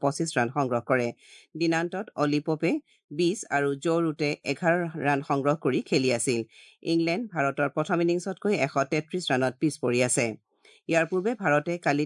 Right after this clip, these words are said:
তিনিশ আঠাৱন্ন ৰানত প্ৰথম ইনিংছ সামৰে। ভাৰতে চাৰি উইকেটৰ বিনিময়ত প্ৰথম দিনা সংগ্ৰহ কৰা দুশ চৌষষ্ঠি ৰানৰ পৰা খেল আৰম্ভ কৰি কালি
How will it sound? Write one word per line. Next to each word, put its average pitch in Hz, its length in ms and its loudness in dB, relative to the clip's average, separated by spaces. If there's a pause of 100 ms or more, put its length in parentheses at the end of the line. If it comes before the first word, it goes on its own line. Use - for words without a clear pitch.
তিনিশ 147 240 0 (280)
আঠাৱন্ন 170 300 -2 (100)
ৰানত 175 260 0
প্ৰথম 151 280 0
ইনিংছ 127 220 0
সামৰে। 131 340 0 (400)
ভাৰতে 151 380 0 (100)
চাৰি 160 240 2
উইকেটৰ 196 400 -2
বিনিময়ত 147 420 2
প্ৰথম 151 280 -2
দিনা 147 160 2 (100)
সংগ্ৰহ 147 380 0
কৰা 165 160 0 (120)
দুশ 143 140 -4 (500)
চৌষষ্ঠি 180 520 0
ৰানৰ 139 260 0
পৰা 151 220 0
খেল 147 160 -2 (120)
আৰম্ভ 143 220 0 (160)
কৰি 139 160 2 (380)
কালি 156 220 2